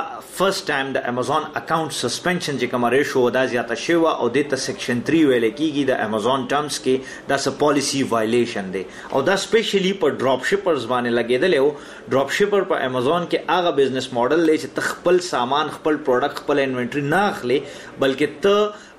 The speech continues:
په یو سپیسیفک ویب سایټ نه چې کله کسټمر راشي، تا نه پروډکټ واخلي، تا سره سامان فزیکل حالت کې نه وي یا تا خپل سټور کې نه ایښي، بلکې ته د بل ویب سایټ نه هغه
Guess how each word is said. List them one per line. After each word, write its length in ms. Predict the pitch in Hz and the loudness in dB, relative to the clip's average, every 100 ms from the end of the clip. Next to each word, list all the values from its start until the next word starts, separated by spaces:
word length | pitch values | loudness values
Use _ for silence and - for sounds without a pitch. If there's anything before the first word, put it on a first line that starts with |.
| - | 2
په 80 | 131 | 4
یو 140 | 127 127 | 4 0
سپیسیفک 680 | - 180 180 190 - - | 0 -2 0 -2 0 -2
ویب 240 | 135 131 131 | 2 2 2
سایټ 340 | - 165 170 151 143 | 0 2 2 0 -2
نه 80 | 147 151 - - | -2 -2 -6 -16
چې 100 | - - | -8 0
کله 120 | 139 135 | 0 0
کسټمر 420 | 127 139 147 147 | -2 -2 0 2
راشي، 220 | 151 143 131 | 0 -2 -2
تا 80 | 143 | -2
نه 40 | 139 | 0
پروډکټ 320 | 127 127 147 170 | 2 2 2 0
واخلي، 200 | 151 123 123 | 0 -2 0
تا 80 | 147 | -2
سره 180 | 135 120 - | 0 -2 -2
سامان 320 | 117 131 143 - | -2 0 -2 -2
فزیکل 340 | 135 127 123 110 | -2 2 2 2
حالت 260 | 117 135 | 0 0
کې 120 | - 127 | -2 0
نه 60 | 143 | 2
وي 100 | 113 95 - - 127 | 0 -4 -12 -2 0
یا 80 | 156 170 | 2 2
تا 80 | 156 139 | 0 0
خپل 240 | - 156 143 | 0 0 2
سټور 260 | - 156 127 | 4 4 2
کې 60 | 143 | -2
نه 80 | 156 | -2
ایښي، 220 | 120 120 | 0 0
بلکې 200 | 110 117 127 | 2 0 0
ته 80 | 143 | 0
د 100 | 127 | 2
بل 140 | 147 | 4
ویب 200 | 135 127 | 4 2
سایټ 220 | 151 139 127 | 0 -2 0
نه 80 | |
هغه 120 | 117 | -2